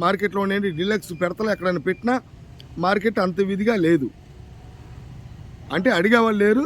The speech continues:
సేల్స్ లేదు. క్వాలిటీ పరంగా మనం చూసుకుంటే పదివేలు కాడ నుంచి పన్నెండు వేలు దాకా మీడియం, మీడియం బెస్ట్లు, పన్నెండు నుంచి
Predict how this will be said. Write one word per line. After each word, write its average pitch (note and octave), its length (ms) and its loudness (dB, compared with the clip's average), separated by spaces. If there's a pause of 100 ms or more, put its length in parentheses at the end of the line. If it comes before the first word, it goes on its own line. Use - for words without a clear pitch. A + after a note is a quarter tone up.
(140)
సేల్స్ G#3+ 380 4
లేదు. C#3 180 -2 (960)
క్వాలిటీ A#3 280 4
పరంగా A#3 280 2
మనం G#3 180 0
చూసుకుంటే G#3+ 320 -2 (120)
పదివేలు G#3 400 2
కాడ G#3+ 160 0
నుంచి G#3+ 160 -2 (120)
పన్నెండు G3+ 320 0
వేలు G#3 200 0
దాకా F3+ 220 -4
మీడియం, G3 280 2
మీడియం F#3+ 240 0
బెస్ట్లు, F#3+ 240 -2 (640)
పన్నెండు G#3 300 2
నుంచి - 160 -2